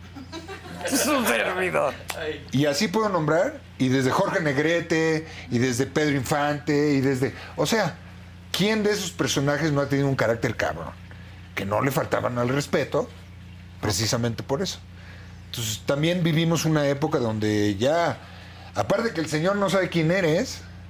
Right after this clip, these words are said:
Speaker 2: el que te está preguntando, no tiene una información correcta de a quién está entrevistando. Aparte de eso,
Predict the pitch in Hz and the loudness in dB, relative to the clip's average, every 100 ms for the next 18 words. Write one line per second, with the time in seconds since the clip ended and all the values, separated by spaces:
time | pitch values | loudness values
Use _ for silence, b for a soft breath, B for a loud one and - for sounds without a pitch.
0 | - - 104 98 104 - 160 156 127 117 | -16 -12 -6 -6 -2 -2 0 0 0 0
1 | 147 139 147 208 254 B B B B B | 0 2 0 0 -4 B B B B B
2 | B - 139 170 170 170 143 120 113 113 | B -2 0 2 4 2 2 2 2 2
3 | 151 135 123 123 139 120 131 113 - 151 | 2 2 2 2 2 2 2 2 2 2
4 | 143 127 139 123 113 92 - 110 123 156 | 2 2 0 2 0 0 0 2 2 2
5 | 220 B B B B B - - - - | -2 B B B B B -18 -18 -18 -8
6 | 107 113 165 165 160 165 - 180 | -4 0 0 2 2 2 2 2